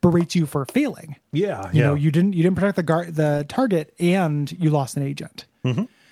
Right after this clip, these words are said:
Speaker 1: Um, and that's gonna be a theme for a while.
Speaker 2: Yeah.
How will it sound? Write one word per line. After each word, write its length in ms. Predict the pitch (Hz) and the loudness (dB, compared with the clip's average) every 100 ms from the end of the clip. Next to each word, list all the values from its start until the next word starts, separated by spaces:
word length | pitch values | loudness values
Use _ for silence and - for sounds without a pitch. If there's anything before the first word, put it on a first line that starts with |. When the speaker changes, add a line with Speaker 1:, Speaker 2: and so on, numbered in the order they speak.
| _ _ 151 | _ _ -2
Speaker 1:
Um, 240 | 139 139 | 0 0
and 120 | 170 | 0
that's 140 | 170 196 | 0 2
gonna 140 | 202 | 2
be 80 | 170 | 2
a 80 | 147 | 0
theme 260 | 156 139 | 0 -2
for 140 | 131 139 | -2 -6
a 40 | |
while. 460 | 135 143 - 175 - 127 | -6 -8 -10 -12 -10 -8
Speaker 2:
Yeah. 140 | 87 | -8